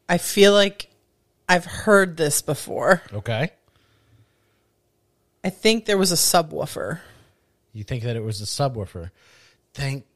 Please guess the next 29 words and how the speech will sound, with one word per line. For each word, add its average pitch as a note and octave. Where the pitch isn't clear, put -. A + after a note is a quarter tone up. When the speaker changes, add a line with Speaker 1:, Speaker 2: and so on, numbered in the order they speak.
Speaker 2:
God. A#2+
Speaker 1:
<laughs> -
Speaker 2:
Drink. C3
Speaker 1:
What A3+
was G#3+
it? D#3
Speaker 2:
<laughs> -
It F3
was G3+
a G#3+
guitar A3
string. A#2
Speaker 1:
I G#3
should A#3+
have F#3+
said, -
you A3
know, A#3
that A#3+
was A#3
my F3+
other D3+
choice, D3
but C3
Speaker 2:
I'm D3+
so F3
glad. C#3+
Speaker 1:
whatever. B2
Speaker 2:
I'm A#2